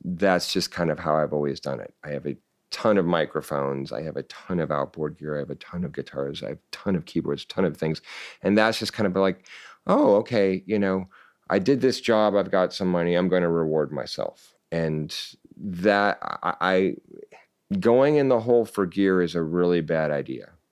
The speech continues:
particularly if it's new gear, 'cause you will never <laughs> get your money back out. <laughs> You know, I've, I'm, I've been very fortunate that along the years, the things that I've bought, with the exception of anything digital and maybe my console, and have all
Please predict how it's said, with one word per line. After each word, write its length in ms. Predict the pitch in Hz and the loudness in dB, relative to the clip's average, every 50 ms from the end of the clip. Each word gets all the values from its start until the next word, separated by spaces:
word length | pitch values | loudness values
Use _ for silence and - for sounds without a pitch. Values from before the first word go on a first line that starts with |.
| _ _ | _ _
particularly 1080 | - - 92 85 - - - 147 147 147 - 123 113 107 98 98 92 92 92 87 85 82 | -6 -4 -4 -4 -4 -2 0 0 0 0 2 2 4 4 4 4 4 4 2 2 0 -2
if 180 | - - 85 - | -2 -4 -4 -4
it's 140 | 87 78 90 | -4 -2 -2
new 240 | 90 87 85 82 | 0 2 2 0
gear, 280 | 78 - 71 58 50 - _ | -2 -2 -6 -6 -8 -8 _
'cause 160 | 78 76 76 | -12 -6 -2
you 80 | 85 87 | 0 2
will 100 | 87 85 | 2 4
never 280 | 85 85 87 85 90 | 4 2 2 2 2
<laughs> 140 | 85 90 - | 2 2 2
get 120 | - - | 2 2
your 120 | - 123 110 | 2 2 2
money 280 | 104 101 - 135 117 | 2 2 2 2 2
back 360 | 90 73 - - 87 78 - - | 2 0 0 -2 -2 -2 -4 -8
out. 320 | - - - - - - - - | -10 -8 -8 -6 -4 -4 -4 -6
<laughs> 60 | 466 - - - - | -6 -10 -12 -4 2
You 120 | 214 135 113 | 2 4 6
know, 260 | 104 98 98 95 131 - - - - - | 6 4 4 0 -4 -14 -18 -20 -6 0
I've, 240 | - 123 - - - _ - - 170 160 - - - - | 0 0 0 -2 -6 _ -18 -16 -16 -16 -16 -10 -2 0
I'm, 220 | - 104 110 107 - | 2 2 2 2 2
I've 120 | 120 107 | 2 2
been 140 | 107 104 104 | 2 2 2
very 240 | 92 104 101 98 92 | 4 4 4 2 2
fortunate 640 | - - - 98 95 92 - 101 95 92 90 90 - | 0 0 0 0 0 0 0 0 0 0 0 0 0
that 220 | 90 87 82 82 - | 0 0 0 0 -2
along 340 | 80 85 87 85 85 85 82 | -2 0 0 0 0 -2 -2
the 60 | 82 | -2
years, 240 | 82 82 82 82 - | -2 -2 -2 -2 -4
the 80 | - 80 | -8 -6
things 320 | - - 101 95 92 85 | -2 0 2 2 2 0
that 120 | - 90 | 0 0
I've 300 | 82 80 80 90 92 - | 0 0 -2 -4 -6 -4
bought, 340 | - 82 80 80 80 80 - - _ _ _ - | -2 0 2 2 2 0 -2 -4 _ _ _ -10
with 180 | 85 87 87 - | -8 -8 -4 -2
the 80 | 85 | -4
exception 440 | 82 - - - 87 80 - - 87 | -4 -2 -2 -2 -2 -2 -2 -2 -2
of 80 | 80 82 | 0 0
anything 380 | 85 85 80 80 82 80 78 | 0 0 0 -2 -2 -4 -2
digital 480 | 76 - 85 80 - 87 78 78 78 80 | 0 0 0 0 0 0 0 2 2 2
and 120 | 78 78 | 0 0
maybe 220 | 80 80 80 80 80 | 0 0 0 0 0
my 160 | 78 78 76 | -2 -2 -4
console, 720 | - - - 95 92 92 90 - - 82 76 73 76 - _ - - - - - _ _ _ _ _ | -6 -4 -2 0 0 0 0 0 0 0 0 0 0 -4 _ -20 -20 -20 -20 -20 _ _ _ _ _
and 300 | 78 78 78 78 76 76 - | -6 -4 -4 -4 -4 -6 -4
have 220 | - 87 85 - | -2 -2 0 0
all 480 | - - 90 90 90 87 85 82 78 | 2 4 4 6 6 6 4 2 -2